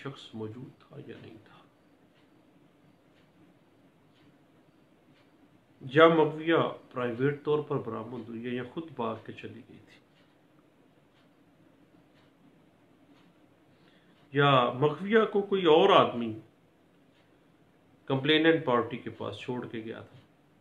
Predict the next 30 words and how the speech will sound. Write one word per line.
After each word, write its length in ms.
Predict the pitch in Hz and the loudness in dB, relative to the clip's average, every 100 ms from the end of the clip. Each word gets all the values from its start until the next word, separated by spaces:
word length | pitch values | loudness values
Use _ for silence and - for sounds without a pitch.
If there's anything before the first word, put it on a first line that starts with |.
| _ _ _ | _ _ _
जब 100 | 131 | -8
मगविया 380 | 117 113 113 123 | -6 -6 -8 -10
खुद 260 | 107 117 113 | -12 -14 -12
आ 120 | 110 | -12
गई 160 | 110 107 | -14 -18
थी। 160 | - _ _ _ _ _ _ _ _ _ _ _ _ _ _ _ | -20 _ _ _ _ _ _ _ _ _ _ _ _ _ _ _
उसमें 280 | 165 - 202 | -12 -2 2
आप 260 | 180 180 175 156 | 4 4 0 -6
ये 60 | |
सजेस्ट 480 | - - 160 165 - | -8 -8 -8 -10 -10
कीजिएगा, 520 | 131 107 120 - - - _ _ _ _ | -10 -10 -12 -12 -16 -20 _ _ _ _
सजेशन 500 | - 123 143 - 143 | -12 -2 -2 0 -6
दे 140 | 113 110 | -6 -8
दीजिएगा 520 | 110 107 110 - 104 _ _ _ _ _ _ _ _ _ | -10 -16 -18 -18 -20 _ _ _ _ _ _ _ _ _
मगविया 320 | 117 117 120 - | -8 -6 -8 -10
को 260 | - 113 | -12 -16
भी 160 | 107 - - _ _ - 120 | -18 -20 -20 _ _ -20 -12
या 80 | 120 120 123 - - - _ | -10 -10 -12 -14 -20 -20 _
बरामदगी 500 | 131 123 131 131 - | -6 -2 -2 -2 -8
को, 260 | 123 - 110 | -16 -14 -14
अगर 100 | 120 | -14
कोई 220 | 120 123 139 | -14 -14 -6
गवाह 240 | 127 131 | -4 -4
है 140 | 127 | -4
कि 420 | 117 - 107 104 - | -12 -14 -14 -14 -14
वो 140 | 113 | -12
झूठी 340 | 120 123 120 139 | -10 -10 -10 -10
शहादत 420 | 120 113 135 127 | -10 -10 -12 -14
दे 60 | 85 | -18
रहा 200 | - 135 | -20 -20